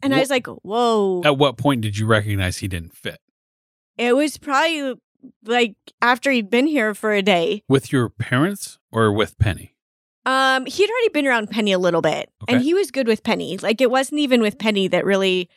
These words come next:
Speaker 1: he had tons of nieces and nephews, and he was super cute with them, and, and I'd been around them, like,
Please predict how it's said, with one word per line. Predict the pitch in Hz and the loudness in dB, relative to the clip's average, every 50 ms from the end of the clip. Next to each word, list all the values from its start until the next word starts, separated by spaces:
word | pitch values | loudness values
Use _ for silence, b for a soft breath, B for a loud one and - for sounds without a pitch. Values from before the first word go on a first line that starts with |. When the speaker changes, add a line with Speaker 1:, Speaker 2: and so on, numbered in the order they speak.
| _ _ _ _ _ _ _ _ - | _ _ _ _ _ _ _ _ -6
Speaker 1:
he | 233 - 330 | 2 2 4
had | 311 220 - | 2 2 0
tons | - - 247 254 247 | -2 0 0 2 2
of | 254 220 | 2 2
nieces | 214 226 220 - 240 220 - | 2 0 0 -2 -4 -4 -4
and | 196 190 | 0 0
nephews, | 170 180 220 - 233 240 254 254 - | 0 0 0 0 0 0 0 0 -2
and | 202 185 196 | -4 -4 -4
he | 175 214 214 | -4 -2 0
was | 208 196 - | 0 0 0
super | - - - 247 - 226 | -2 -2 -2 0 0 0
cute | 214 - - 190 | -2 -2 -2 -2
with | 185 196 - | -2 -2 0
them, | - 202 190 196 202 190 | 2 2 2 2 2 0
and, | 180 165 180 170 170 - _ _ _ _ - | -2 -4 -6 -8 -12 -14 _ _ _ _ -6
and | 214 226 | -4 -2
I'd | 180 226 285 359 262 | 0 0 0 0 2
been | 240 240 185 | 0 -2 0
around | 196 190 175 165 160 170 | -2 -2 -2 -2 -2 -2
them, | 151 151 156 170 | -4 -4 -2 0
like, | 190 214 - | 0 0 0